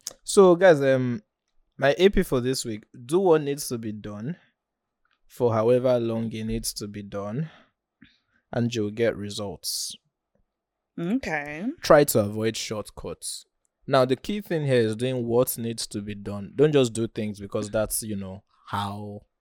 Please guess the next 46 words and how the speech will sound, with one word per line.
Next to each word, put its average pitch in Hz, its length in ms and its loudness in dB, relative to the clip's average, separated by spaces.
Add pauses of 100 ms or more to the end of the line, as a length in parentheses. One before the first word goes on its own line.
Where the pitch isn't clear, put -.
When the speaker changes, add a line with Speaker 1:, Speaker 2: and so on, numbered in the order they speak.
(140)
Speaker 1:
they've 104 200 -10
always 107 340 -6
done 98 280 -12
it. 92 200 -10
No. 101 280 -8 (280)
Speaker 2:
Mm-hmm. 170 480 0
Speaker 1:
Understand 117 520 0
that 110 120 -2
you 107 100 -6
need 120 160 -8
to 107 120 -10
do 113 160 -8
what 110 200 -6
needs 107 320 -8
to 101 120 -12
be 95 140 -14
done, 95 380 -8 (140)
right? 98 360 -10
So 196 220 -12
Speaker 2:
Mm-hmm. 180 440 -4 (160)
Speaker 1:
just 143 240 2
because 123 420 -2
you 110 160 -8
are 98 180 -6 (320)
busy 113 360 -4
doesn't 107 340 -6
mean 101 160 -6
you're 95 120 -10
effective. 95 640 -10 (520)
You 107 160 -2
have 123 220 2
Speaker 2:
Mm. 127 60 -12
Speaker 1:
to 104 120 -8
actually 113 380 -10 (100)
pay 110 180 2
time, 101 400 -2
pay 131 140 2
attention 110 480 -2
to 107 120 -10
doing 101 240 -6
what 101 260 -6
you 202 120 -6
actually 107 400 -8
need 98 220 -6
to - 240 -10
do 95 240 -8